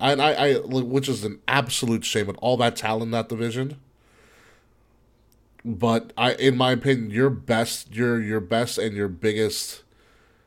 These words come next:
besides Britt Baker, like, outside of Britt Baker, D M D, who has solidified herself as a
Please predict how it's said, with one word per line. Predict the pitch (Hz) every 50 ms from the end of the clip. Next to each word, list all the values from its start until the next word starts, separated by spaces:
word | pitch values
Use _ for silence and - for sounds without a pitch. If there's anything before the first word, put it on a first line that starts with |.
| _ _ _ _ _ -
besides | 120 - - 147 147 160 151 131
Britt | - 160 160 135
Baker, | 127 107 98 82
like, | 98 98 -
outside | 95 113 117 - - - 113 117 120
of | 113
Britt | 120 127 110
Baker, | 107 113 107 110 117
D | 95 101 101 107
M | 110 110 101
D, | 85 92 85 87
who | 92 101 104 104
has | 101 90 85 85 - - _ _ _ _ _ _ _ _ _ -
solidified | - - - 113 117 123 127 131 131 - 131 123 120
herself | 110 127 127 120 - - 113 110 104 - -
as | 98 101 104 101 90 98 -
a | 101 107 101 95 95 92 90 87 82 80